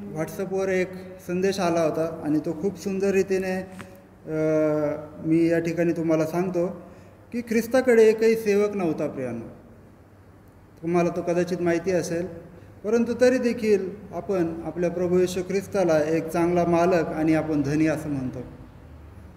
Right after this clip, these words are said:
प्रभू येशू ख्रिस्ताकडे कुठलीही पदवी नव्हती, परंतु तरी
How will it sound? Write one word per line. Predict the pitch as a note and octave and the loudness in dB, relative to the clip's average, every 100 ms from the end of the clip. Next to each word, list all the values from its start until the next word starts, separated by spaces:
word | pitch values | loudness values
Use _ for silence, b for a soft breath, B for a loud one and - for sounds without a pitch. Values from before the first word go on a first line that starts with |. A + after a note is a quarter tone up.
| - - - B B B B - | -20 -20 -20 B B B B -4
प्रभू | A3 A#3 | 0 2
येशू | C4+ C4+ | 2 0
ख्रिस्ताकडे | C4+ B3+ A#3+ C4 B3+ A#3 | -2 -2 -2 -2 2 4
कुठलीही | A3 A3 G#3 A3+ | 4 2 0 0
पदवी | A3+ A3 G#3 A3 | 2 2 2 0
नव्हती, | A3 G3 F#3 F3 F3 - - - - - - - - | 0 0 0 -2 -2 -10 -18 -20 -20 -20 -20 -16 -4
परंतु | G3+ G3+ G#3 | -2 0 0
तरी | A3+ A3+ A#3+ A#3+ G#3 | 4 4 4 2 0